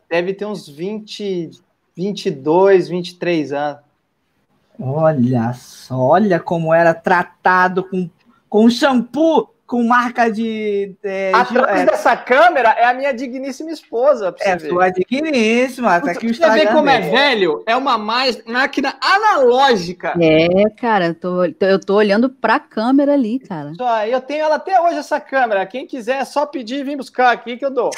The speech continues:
Speaker 2: <laughs> Câmera Zenith.
Speaker 1: Zenith.
Speaker 2: Voltamos. Agora responda a pergunta de Dona Dani Seu, Seu Watanabe.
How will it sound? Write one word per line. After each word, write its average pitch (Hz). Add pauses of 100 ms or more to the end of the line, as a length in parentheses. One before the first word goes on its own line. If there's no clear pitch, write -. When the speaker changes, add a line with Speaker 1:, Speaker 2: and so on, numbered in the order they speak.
(500)
Speaker 2:
<laughs> 254
Câmera 262
Zenith. 196
Speaker 1:
Zenith. 175
Speaker 2:
Voltamos. 156 (380)
Agora 240
responda 269
a 262
pergunta 240
de 226
Dona 233
Dani 214
Seu, 226 (300)
Seu 247
Watanabe. 208